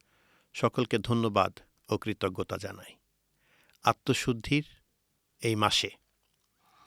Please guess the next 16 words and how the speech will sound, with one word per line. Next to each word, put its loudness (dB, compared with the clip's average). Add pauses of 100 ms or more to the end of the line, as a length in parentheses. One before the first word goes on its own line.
(280)
যখন 0
আমরা 4
উপস্থিত, -2 (840)
তখন 0
আরেকবার 4 (600)
আত্মসংযমের 0
কথা -2
স্মরণ -2
করিয়ে -4
দিই। -16 (1500)
পবিত্র 2
বাক্য 0 (180)
আমাদেরকে 0
এই 2
সম্পর্কে -2
বলে। -4